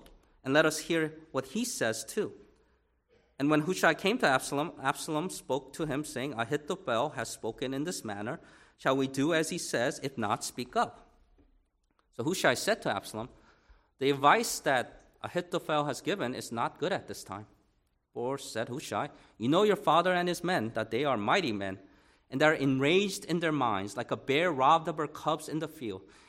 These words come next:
And your father is a man of war, and will not camp with the people. Surely by now he is hidden in some pit or in some other place, and it will be, when some of them are overthrown at the first,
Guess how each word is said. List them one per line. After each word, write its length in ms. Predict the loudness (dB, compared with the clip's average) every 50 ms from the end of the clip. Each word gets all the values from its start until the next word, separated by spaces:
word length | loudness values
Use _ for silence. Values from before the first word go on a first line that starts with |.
| _
And 80 | 2 2
your 100 | 2 2
father 340 | 4 6 6 8 8 6 4
is 140 | 2 2
a 60 | 2 2
man 240 | 2 2 2 2
of 100 | 0 -2
war, 380 | -2 -2 0 2 2 2 0 -4 -8 -16 -20 -8 -4
and 120 | 0 2
will 80 | 2 4 6 6
not 160 | 6 6 4
camp 260 | 0 0 0 0 0 -2
with 160 | -6 -8 -8
the 80 | -12
people. 460 | -10 -10 -12 -12 -10 -10 -10 -12 -12 -14 -20 -20 -20 _ _
Surely 360 | -6 -2 0 2 2 2 2
by 180 | 4 4 4 4
now 240 | 4 4 4 4
he 140 | 4 2 0
is 140 | -2 -2 -2
hidden 260 | -2 -2 0 0 -2
in 100 | -2 -4
some 240 | -4 -4 -4 -4 -6
pit 320 | -6 -4 -4 -6 -6 -6 -8
or 140 | -6 -4 -2
in 80 | -2
some 240 | -4 -2 -4 -4 -2
other 200 | 0 -2 -2 -2
place, 400 | -4 -6 -10 -10 -10 -10 -12 -8 -6
and 160 | -4 -2 -2
it 140 | -2 -4 0
will 160 | 2 2 2
be, 340 | 2 0 -4 -4 -4 -6 -8 -12 -6
when 120 | -4 -4 -2
some 220 | 0 0 0 0
of 100 | 0 0
them 160 | 0 0 2
are 100 | 0 0 2
overthrown 720 | 0 0 0 0 -2 -4 -4 -4 -4 -2 -2 -2 -2 -4 -8 -12 -16 -20 -12 -12
at 120 | -8 -8
the 60 | -8
first, 520 | -10 -6 -6 -4 -4 -4 -4 -6 -12 -14